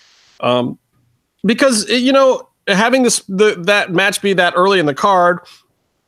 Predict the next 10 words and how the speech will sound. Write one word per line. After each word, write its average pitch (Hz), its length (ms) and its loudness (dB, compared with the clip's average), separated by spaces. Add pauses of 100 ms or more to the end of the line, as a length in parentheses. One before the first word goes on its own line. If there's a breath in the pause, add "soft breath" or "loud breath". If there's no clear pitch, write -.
(200)
having 196 300 0
Cody 196 260 -2
being 180 300 0
one 170 100 2
of 165 80 0
the 147 60 -8
promoters, 170 580 0 (760 loud breath)
you're 185 160 2
like, 175 320 0 (680)
y-, 160 220 -20